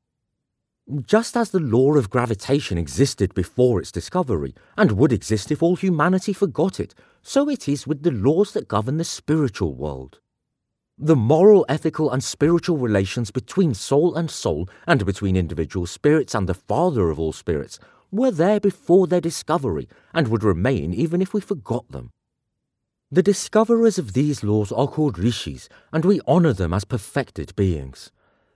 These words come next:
I am glad to tell this audience that some of the very greatest of them were women. Here it may be said that these laws as laws may be without end,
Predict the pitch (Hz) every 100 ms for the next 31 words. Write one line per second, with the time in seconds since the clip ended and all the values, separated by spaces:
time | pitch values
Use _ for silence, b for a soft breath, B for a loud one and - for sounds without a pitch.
0 | _ _ 214 262 269 165 131 185 - 180
1 | - 156 139 139 - 123 127 139 147 -
2 | 135 - 202 247 - 131 113 180 175 -
3 | 87 160 - 98 87 76 117 147 196 104
4 | 185 151 67 - _ _ _ _ _ -
5 | 143 196 208 104 110 120 113 98 165 131
6 | 101 120 113 185 226 120 123 147 139 147
7 | 185 - 80 80 113 208 180 95 78 85
8 | 85 - - 208 110